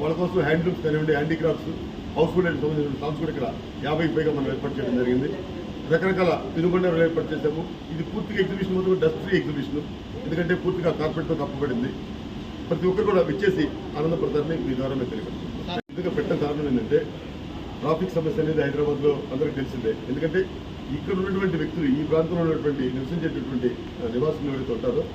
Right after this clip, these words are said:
వీళ్ళందరూ కూడా ఒక బీ-, మన కుక్కడపల్లి రావాలా లేదా నెక్లెస్ రోడ్డుకి పోవాలా, అవి లేకుండా వాళ్ళకి అందుబాటులో దగ్గరగా ఉండే ప్రాంతంలో పెట్టడం జరిగింది. అక్కడ, అక్కడ కంటే కూడా ఇక్కడ రేటు, రేటు కూడా మనం తగ్గించి పెట్టడం జరిగింది టికెట్. ఎందుకంటే ఇప్పుడు మూసాపేట ఉంది, అది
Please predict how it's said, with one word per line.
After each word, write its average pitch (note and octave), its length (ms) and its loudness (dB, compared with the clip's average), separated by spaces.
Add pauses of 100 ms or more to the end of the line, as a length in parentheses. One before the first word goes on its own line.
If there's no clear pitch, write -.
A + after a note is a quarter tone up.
(240)
వీళ్ళందరూ E3 420 6
కూడా F3+ 120 4 (240)
ఒక B2+ 80 -4 (100)
బీ-, E3 300 2
మన C#3+ 100 2 (800)
కుక్కడపల్లి E3 400 4
రావాలా A#2+ 320 2 (400)
లేదా E3+ 180 6 (140)
నెక్లెస్ D#3 320 -2
రోడ్డుకి C#3 260 0
పోవాలా, F#2+ 260 -2 (580)
అవి D3 140 2
లేకుండా G#3 360 8 (100)
వాళ్ళకి F#3+ 260 4 (160)
అందుబాటులో G#3 420 4
దగ్గరగా G#3 340 4
ఉండే F#3 140 4
ప్రాంతంలో E3 360 2
పెట్టడం B2+ 220 -2
జరిగింది. A#2+ 340 0 (840)
అక్కడ, F#3+ 160 2 (360)
అక్కడ - 220 -4
కంటే G#3 160 8
కూడా A3 140 8
ఇక్కడ G3+ 220 2
రేటు, F#3+ 160 4 (460)
రేటు F3+ 200 4
కూడా G3+ 100 2
మనం F#3 100 2
తగ్గించి D#3+ 280 2
పెట్టడం - 200 -4
జరిగింది - 260 -10
టికెట్. - 500 -10
ఎందుకంటే E3 260 0
ఇప్పుడు D3+ 240 0
మూసాపేట E3 420 0
ఉంది, B2 140 2 (320)
అది C#3+ 100 -2